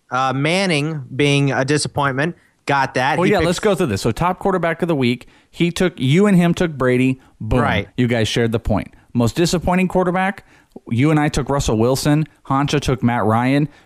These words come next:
Speaker 2: and had nothing on E-
Speaker 1: Yeah.
Speaker 2: on Peyton Manning, who,
Speaker 1: Ma-
Speaker 2: uh, who we
Speaker 1: Manning,
Speaker 2: picked.
Speaker 1: fifteen points worse than anyone we picked.
Speaker 2: Unbelievable. The top
Speaker 1: So
Speaker 2: running
Speaker 1: bad.
Speaker 2: back for week six, I thought I was really d-, money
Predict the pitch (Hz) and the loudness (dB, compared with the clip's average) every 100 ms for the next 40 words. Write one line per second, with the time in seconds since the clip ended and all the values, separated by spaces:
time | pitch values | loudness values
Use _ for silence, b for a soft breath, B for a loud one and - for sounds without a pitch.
0 | b 117 123 123 107 110 120 139 135 - | b 0 2 0 2 2 4 4 0 0
1 | 95 69 - _ _ _ _ 113 107 104 | -4 -4 -12 _ _ _ _ -2 0 2
2 | 117 120 123 110 - 131 120 117 113 98 | 0 0 0 0 0 2 2 2 0 0
3 | 92 - 131 - 262 - 104 254 311 277 | -2 0 0 2 0 0 0 0 0 2
4 | 214 85 _ _ _ _ _ 269 294 - | 0 -4 _ _ _ _ _ -2 -2 -4
5 | - 277 269 262 - 247 240 175 - - | -2 0 2 2 2 2 0 -2 -4 -6
6 | - 147 240 226 - - - - 151 190 | -6 -2 0 2 -2 -6 -12 -8 -4 -4
7 | - 202 208 202 185 170 156 147 139 104 | -4 -4 0 2 2 2 0 0 -2 -4
8 | - - 117 113 104 95 92 87 87 82 | -6 -2 2 2 2 2 0 0 -2 -4
9 | 82 110 107 - - 156 160 - 165 127 | -2 0 0 -2 -2 -2 -4 -4 0 0
10 | 160 165 160 165 - 147 151 156 - 170 | 2 2 0 -4 -2 0 0 -2 -2 -2
11 | 175 - B B 202 247 247 196 175 131 | -2 -6 B B -2 0 0 2 2 2
12 | 120 127 160 156 123 131 131 127 131 113 | 2 2 4 4 2 0 2 2 2 2
13 | 90 | 0